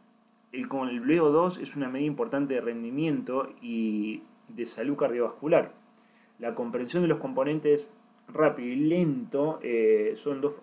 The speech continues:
factores que van a influenciar en el diseño de los programas, porque de alguna forma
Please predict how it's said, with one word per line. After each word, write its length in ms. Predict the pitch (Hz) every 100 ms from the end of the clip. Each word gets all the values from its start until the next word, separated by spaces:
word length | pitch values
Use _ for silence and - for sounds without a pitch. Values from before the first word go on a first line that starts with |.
| -
factores 440 | 135 - 160 160 160
que 160 | 131
van 180 | 127 143
a 40 |
influenciar 640 | 151 143 123 131 131 156 151
en 120 | 143
el 160 | 131 113
diseño 380 | - 143 143
de 60 | 131
los 100 | - -
programas, 840 | - 113 127 147 123 107 98 - _ _ _ _ _ -
porque 580 | 123 117 - 139 151 - _ _ _ _ -
de 180 | 113 123
alguna 300 | 123 147 151
forma 560 | - 175 147 151 147